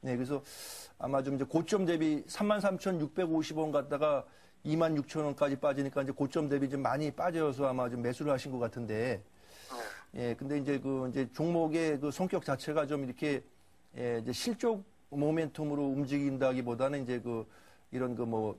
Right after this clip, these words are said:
Speaker 1: 테마 합작 같은 좀 테마성으로 좀 변동성이 크다 보니까, 예, 제가 보기에는 조금 그,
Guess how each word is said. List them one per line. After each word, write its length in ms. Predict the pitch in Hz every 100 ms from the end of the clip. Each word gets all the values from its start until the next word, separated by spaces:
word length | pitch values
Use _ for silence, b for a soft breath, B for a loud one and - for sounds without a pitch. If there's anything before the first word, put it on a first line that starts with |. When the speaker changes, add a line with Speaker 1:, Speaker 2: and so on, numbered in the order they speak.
| -
Speaker 1:
테마 520 | 196 175 151 139 120 - - - - -
합작 360 | - - 196
같은 300 | 202 175 131
좀 160 | 120 120 -
테마성으로 760 | 240 233 185 151 175 151 135
좀 200 | 131 117
변동성이 480 | - 147 143 - 143
크다 240 | - 208
보니까, 680 | 160 135 120 113 113 123 90 - - - - B B B B B -
예, 180 | 123 113
제가 240 | 151 151
보기에는 360 | 143 135 143 139
조금 360 | 156 - 143
그, 80 | 131